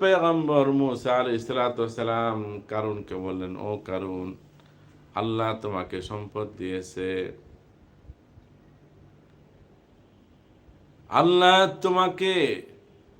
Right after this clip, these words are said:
সম্পদ দিয়েছে, অতএব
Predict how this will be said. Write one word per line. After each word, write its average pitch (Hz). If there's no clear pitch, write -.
সম্পদ 208
দিয়েছে, 165
অতএব 135